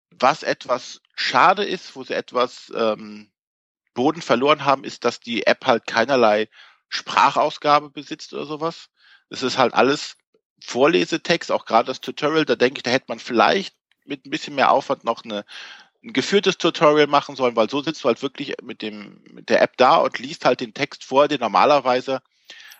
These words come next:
äh, in der Anleitung steht. Und du kannst es halt auch schlecht vorher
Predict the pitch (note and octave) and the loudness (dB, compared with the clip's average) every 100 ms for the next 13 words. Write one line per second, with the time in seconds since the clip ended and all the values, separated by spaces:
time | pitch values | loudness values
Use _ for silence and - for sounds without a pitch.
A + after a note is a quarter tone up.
0 | - B2 A#2+ A#2+ A#2 - - A#2 G#2+ D#3 | 0 4 6 6 2 -2 -2 2 2 2
1 | B2+ A2 A2 - B2+ D3 - _ _ _ | 0 -2 -8 -8 -6 -6 -10 _ _ _
2 | - C3 C3+ C3 D3+ D3+ C#3 - - B2+ | -18 -10 0 0 0 -2 -2 -2 -2 -2
3 | D3 - - - D3+ E3 D3+ C#3 C3+ | -2 -6 -14 0 2 4 6 4 2